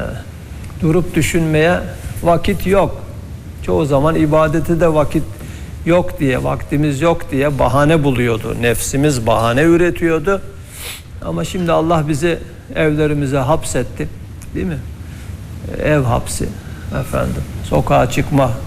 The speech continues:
yasağı. Herkese, e, istediği kadar vakit var. Dolayısıyla, e, düşünmeye vakit var.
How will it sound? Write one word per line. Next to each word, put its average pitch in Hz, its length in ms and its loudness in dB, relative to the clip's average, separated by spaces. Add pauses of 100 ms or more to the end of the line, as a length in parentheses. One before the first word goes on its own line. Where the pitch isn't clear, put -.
(140)
yasağı. 135 540 2 (340)
Herkese, 85 640 2 (760)
e, - 340 2
istediği 160 500 4
kadar 160 280 4
vakit 143 440 2
var. 147 200 2 (720)
Dolayısıyla, 156 680 2 (720)
e, - 100 -6 (800)
düşünmeye 165 600 6
vakit 127 380 0
var. 64 180 -2